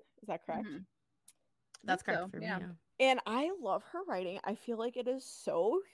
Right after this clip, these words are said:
Speaker 1: funny, just, like, literally laugh out loud funny. And all of the
Speaker 3: Mm-hmm.
Speaker 1: Taylor Swift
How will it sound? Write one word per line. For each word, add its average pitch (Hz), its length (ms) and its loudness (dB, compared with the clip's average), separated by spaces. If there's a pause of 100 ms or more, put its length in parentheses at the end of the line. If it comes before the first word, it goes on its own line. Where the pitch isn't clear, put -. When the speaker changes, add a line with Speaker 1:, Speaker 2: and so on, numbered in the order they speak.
(240)
Speaker 1:
funny, 208 520 4
just, 220 200 0
like, 233 120 4
literally 233 440 4
laugh 196 240 4
out 226 140 0
loud 294 220 -2
funny. 190 440 -2
And 208 160 0
all 190 240 4
of 247 80 4
the 220 80 0
Speaker 3:
Mm-hmm. 185 100 -6
Speaker 1:
Taylor 285 240 -2
Swift 226 460 -2